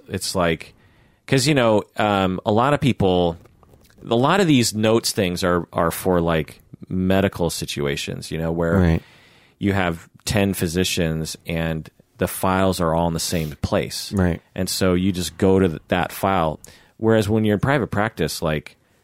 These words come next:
Speaker 1: no one even knows where your files are.
Speaker 2: Uh-uh.
Speaker 1: <laughs> So you don't, so in a, in a, in a
Speaker 2: Where,
Speaker 1: larger
Speaker 2: where,
Speaker 1: practice.
Speaker 2: where are yours?
Speaker 1: My files?
Speaker 2: Yeah, in your closet?
Speaker 1: Yeah, they're in my closet. And
Speaker 2: Yeah.
Speaker 1: then I have another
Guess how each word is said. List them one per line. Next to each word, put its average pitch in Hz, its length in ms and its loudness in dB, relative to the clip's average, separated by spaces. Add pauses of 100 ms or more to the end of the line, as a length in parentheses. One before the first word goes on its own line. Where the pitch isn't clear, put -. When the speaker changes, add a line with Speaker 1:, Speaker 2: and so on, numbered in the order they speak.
(180)
Speaker 1:
no 107 160 2
one 131 160 4
even 92 360 2
knows 98 380 4
where 80 100 -4
your 69 140 -6
files 69 380 -4
are. 67 180 -4
Speaker 2:
Uh-uh. 92 400 -2
Speaker 1:
<laughs> - 40 -16 (300)
So 95 440 2 (240)
you 101 100 0
don't, 135 220 2 (180)
so 107 280 4
in 104 100 4
a, 98 340 0
in 104 80 2
a, 98 140 2 (180)
in 98 140 2
a 92 60 6
Speaker 2:
Where, 90 60 4
Speaker 1:
larger 113 340 4
Speaker 2:
where, - 40 -4
Speaker 1:
practice. 92 560 -2 (240)
Speaker 2:
where 170 160 4
are 233 60 4
yours? - 480 -2 (580)
Speaker 1:
My 107 140 2
files? 127 440 0
Speaker 2:
Yeah, 131 200 0
in 127 120 0
your 110 60 -2
closet? 127 420 -2
Speaker 1:
Yeah, 78 200 -4
they're 80 80 -4
in 76 40 -6
my 71 100 -6
closet. 76 280 -8
And 92 80 0
Speaker 2:
Yeah. 87 60 2
Speaker 1:
then 85 100 -2
I 85 80 0
have 82 160 -2
another 76 480 -2